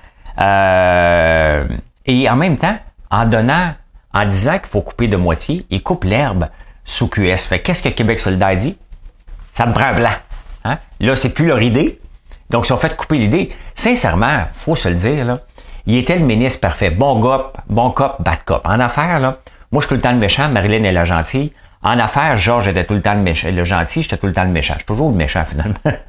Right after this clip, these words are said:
<laughs> Mais on a besoin de ça, à un moment donné, le bon cop, bad cop. Et sincèrement, je suis pas sûr que c'était pas un coup planifié avec, euh,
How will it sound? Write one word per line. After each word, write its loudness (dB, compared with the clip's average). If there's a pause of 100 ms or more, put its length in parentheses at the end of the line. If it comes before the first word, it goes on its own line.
(140)
<laughs> -4
Mais 0
on 2
a 2
besoin 2
de 2
ça, -2
à 2
un 2
moment 2
donné, 2
le 2
bon 2
cop, -2
bad -2
cop. 0 (300)
Et 0
sincèrement, 0
je -8
suis -14
pas 0
sûr 0
que -2 (400)
c'était -2
pas 2
un 0
coup -2
planifié 0
avec, 0
euh, 0